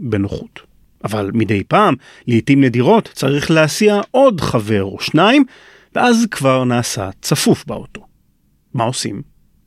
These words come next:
האם כדאי לי לקנות מכונית גדולה יותר, ומן הסתם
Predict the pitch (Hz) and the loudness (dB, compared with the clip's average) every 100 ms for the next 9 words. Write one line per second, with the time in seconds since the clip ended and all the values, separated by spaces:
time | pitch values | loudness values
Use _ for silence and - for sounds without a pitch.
0 | - 147 151 143 131 139 147 110 - 139 | -2 0 0 0 0 0 -2 -6 -2 0
1 | 143 135 117 - 117 139 - 123 113 104 | 0 -2 -2 0 0 0 -4 -4 0 0
2 | 143 202 - 247 - - _ 120 110 - | 0 0 0 0 -2 -14 _ -2 0 0
3 | 113 110 | -2 -2